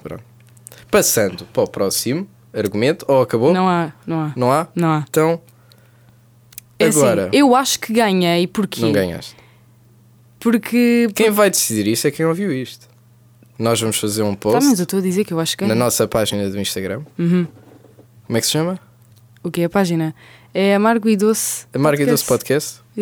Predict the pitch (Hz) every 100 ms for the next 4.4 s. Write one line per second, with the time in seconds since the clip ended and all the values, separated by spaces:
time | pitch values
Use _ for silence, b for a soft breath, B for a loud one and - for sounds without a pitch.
0 | 208 214 - - _ _ _ _ b b
1 | b b - 101 98 110 107 92 85 160
2 | 185 185 185 185 180 185 190 185 214 214
3 | 226 226 220 214 190 107 131 - - -
4 | 95 87 82 82